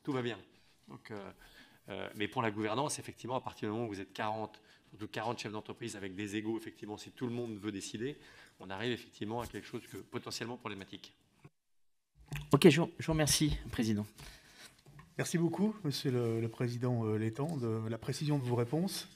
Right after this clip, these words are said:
Speaker 3: à nos questions. Et puis, euh, évidemment, on, on apprécie tout à fait la, la contribution que vous venez d'apporter, euh,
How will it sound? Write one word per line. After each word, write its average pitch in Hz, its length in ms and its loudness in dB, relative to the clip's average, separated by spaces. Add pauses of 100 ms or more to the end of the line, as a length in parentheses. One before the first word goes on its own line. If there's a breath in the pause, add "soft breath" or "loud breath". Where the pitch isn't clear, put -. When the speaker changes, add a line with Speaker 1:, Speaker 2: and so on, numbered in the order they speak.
Speaker 3:
à 123 80 0
nos 127 120 4
questions. 139 460 -2
Et - 40 -6
puis, 139 280 -8
euh, 139 40 -8 (840 loud breath)
évidemment, 117 540 0
on, 127 80 2
on 127 40 4
apprécie 127 360 -2
tout - 180 -4
à 117 40 0
fait 139 220 4
la, 117 160 2
la 113 100 2
contribution 131 460 0
que 147 60 4
vous 123 80 0
venez 123 160 2
d'apporter, 117 480 -2
euh, 110 40 -2